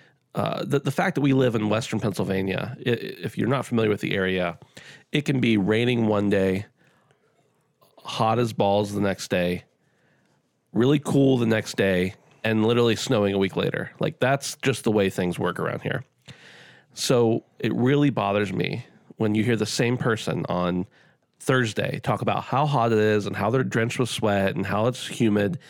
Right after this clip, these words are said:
The next day it's a little cooler and they talk about how it would, it would be nice to have the sun shining. And then it's raining another day and they're complaining about how they don't want the rain. And then it's hot again and they're complaining about it being hot.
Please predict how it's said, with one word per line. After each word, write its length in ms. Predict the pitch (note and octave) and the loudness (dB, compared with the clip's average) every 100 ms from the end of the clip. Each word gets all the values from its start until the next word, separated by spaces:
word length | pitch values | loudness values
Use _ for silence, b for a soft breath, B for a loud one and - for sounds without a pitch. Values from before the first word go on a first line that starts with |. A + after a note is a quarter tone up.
| B B B | B B B
The 60 | A#2 | 0
next 240 | A#2 A#2 - | 2 2 0
day 120 | B2+ | 0
it's 140 | A2 | 2
a 40 | A#2+ | 2
little 160 | A2+ | 2
cooler 460 | - C3+ A#2+ G#2 F#2+ | 2 2 4 4 2
and 100 | F#2+ | 2
they 120 | G2+ | 0
talk 200 | A2 G#2 | 0 -2
about 260 | G2 F#2+ A2 | 0 0 0
how 200 | A#2 G#2 | 0 0
it 160 | G2 | 2
would, 240 | G2+ G#2 G2 | 0 0 -2
it 140 | - | -2
would 120 | A2 | -2
be 80 | A2 | 0
nice 260 | A2+ A#2 B2 | 0 0 0
to 60 | |
have 140 | A2 A#2+ | 0 0
the 60 | |
sun 220 | - A2+ G#2 | 0 0 0
shining. 480 | G#2+ G2+ G2 G2+ B B B B B B | 0 0 -2 -4 B B B B B B
And 140 | A2+ A#2+ | 0 2
then 340 | A#2+ A#2 B2 | 2 2 0
it's 140 | A#2 - | -2 -2
raining 340 | G#2 B2 C3 | 2 2 4
another 260 | B2 A2 G#2+ | 4 4 4
day 360 | G#2+ G2+ G2 G#2+ | 2 2 2 2
and 120 | G2 | 0
they're 80 | F#2+ | -2
complaining 400 | G2+ A2 G#2+ G#2+ | -2 0 2 2
about 260 | G2 G2 | 0 0
how 140 | G2+ G2 | 0 0
they 80 | G2 | 2
don't 160 | A#2+ B2 | 2 0
want 140 | B2+ | 0
the 80 | B2 | 0
rain. 440 | A2+ G2 F#2+ G2+ B B B - | 2 2 0 -2 B B B 0
And 140 | A2+ | 2
then 80 | G#2 | 4
it's 140 | G2+ | 2
hot 200 | - B2+ A#2 | 2 2 2
again 280 | A2 G2 | 2 2
and 100 | F#2+ | 2
they're 60 | F#2 | 0
complaining 260 | - G2+ G2+ | -2 0 0
about 140 | F#2 | 0
it 40 | F2 | -2
being 160 | F#2 | -4
hot. 260 | E2+ - | -4 -6